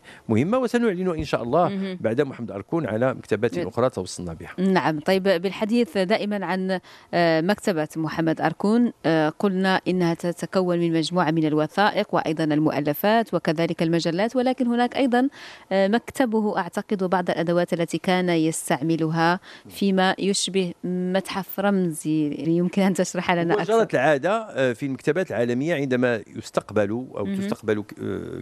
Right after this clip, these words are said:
Speaker 1: خزانة كتب شخصية معينة توضع بالشكل الذي كانت عليه في منزله كما قلت.
Speaker 2: مهم.
Speaker 1: هناك الكتب، مجلات، كذا،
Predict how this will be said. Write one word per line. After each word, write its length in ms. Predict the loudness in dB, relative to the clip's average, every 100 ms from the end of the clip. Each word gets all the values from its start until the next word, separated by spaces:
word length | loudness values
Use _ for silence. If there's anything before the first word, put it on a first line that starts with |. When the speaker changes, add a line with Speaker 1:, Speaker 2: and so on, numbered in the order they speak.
| -14
Speaker 1:
خزانة 460 | -10 -2 0 0 -2
كتب 500 | -8 -10 -8 -8 -8
شخصية 360 | -10 -6 -6 -4
معينة 520 | -4 -4 -2 0 -2 -6 -18 -20 -20 _ -8
توضع 460 | -4 0 0 0 -4
بالشكل 440 | -6 -6 -6 -4
الذي 320 | 0 0 0
كانت 340 | 0 0 0 -2
عليه 280 | -2 -2
في 140 | -4 -2
منزله 460 | -2 0 -2 -2 -8 _ -20 -10 0
كما 200 | 0 0
قلت. 360 | -4 -14 -8 -4
Speaker 2:
مهم. 300 | -4 -4 -6
Speaker 1:
هناك 280 | 0 0 0
الكتب، 460 | -4 -4 0 0 -2 -12 _ _ _ _ _ _ -12
مجلات، 640 | -6 0 2 2 0 -6 -6
كذا، 400 | -2 0 -2